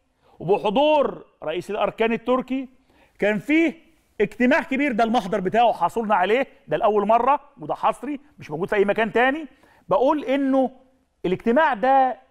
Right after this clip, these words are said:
فيه كلام كتير جدًا جدًا عن مواجهة الأكراد وفتح الله جولن. أخطر ما جاء في هذا التقرير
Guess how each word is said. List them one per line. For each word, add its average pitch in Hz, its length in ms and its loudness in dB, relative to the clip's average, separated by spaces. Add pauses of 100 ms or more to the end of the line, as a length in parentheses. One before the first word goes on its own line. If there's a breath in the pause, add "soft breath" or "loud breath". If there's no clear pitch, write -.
(300)
فيه 285 120 -4
كلام 226 240 0
كتير 202 260 -4
جدًا 180 360 -2
جدًا 202 360 0
عن 190 220 -2
مواجهة 190 340 -2
الأكراد 185 460 -2
وفتح 175 260 -6
الله 185 160 -2
جولن. 143 280 -6 (500 loud breath)
أخطر 262 880 -2 (800)
ما 226 340 2
جاء 233 760 0
في 196 140 -8
هذا 240 200 0
التقرير 247 760 -2